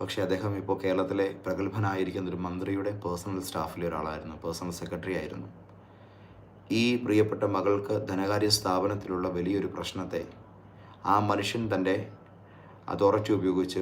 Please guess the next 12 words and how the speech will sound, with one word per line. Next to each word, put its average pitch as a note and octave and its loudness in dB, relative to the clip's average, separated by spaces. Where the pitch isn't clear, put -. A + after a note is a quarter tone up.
പരിഹരിക്കുകയും F#2 0
കൃത്യമാം A2 2
വിധം G#2 2
ഈ G#2 0
മകൾക്ക് G#2+ 4
ആ G#2 4
വലിയൊരു G2+ 4
ബാധ്യതയിൽ G2+ 2
നിന്ന് G2 -2
രക്ഷ - -4
നേടുവാനുള്ളൊരു F#2 0
ക്രമീകരണം F#2 -2